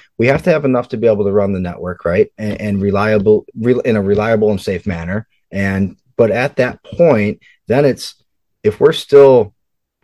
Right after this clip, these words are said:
acc-, accruing too much cash, we have no, we either have to expand or lower our rates. And so, I mean, that, that's a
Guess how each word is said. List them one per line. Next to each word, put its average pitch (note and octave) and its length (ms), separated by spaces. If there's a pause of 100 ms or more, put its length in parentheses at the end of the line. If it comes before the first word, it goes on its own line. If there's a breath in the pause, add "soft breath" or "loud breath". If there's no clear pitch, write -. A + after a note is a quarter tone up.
acc-, - 380
accruing A#2+ 380
too B2+ 140
much G2 220
cash, E3+ 340
we B2+ 120
have A#2 120
no, A#2 220
we A2+ 240
either B2 300
have A2 180
to G2+ 140
expand B2+ 540
or G#2+ 280
lower G#2+ 340
our A#2 100
rates. - 440
And G2+ 160
so, G#2 180
I G#2 100
mean, G#2+ 180
that, C#3 300
that's - 380
a G#2+ 100